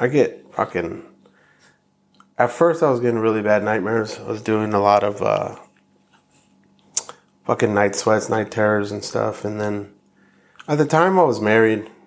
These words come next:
um, she, my,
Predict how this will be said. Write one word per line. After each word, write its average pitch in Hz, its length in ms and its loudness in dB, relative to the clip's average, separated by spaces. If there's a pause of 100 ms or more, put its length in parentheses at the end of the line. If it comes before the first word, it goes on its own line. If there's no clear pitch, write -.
(380)
um, 107 420 -8 (1700)
she, 135 380 2
my, 123 180 2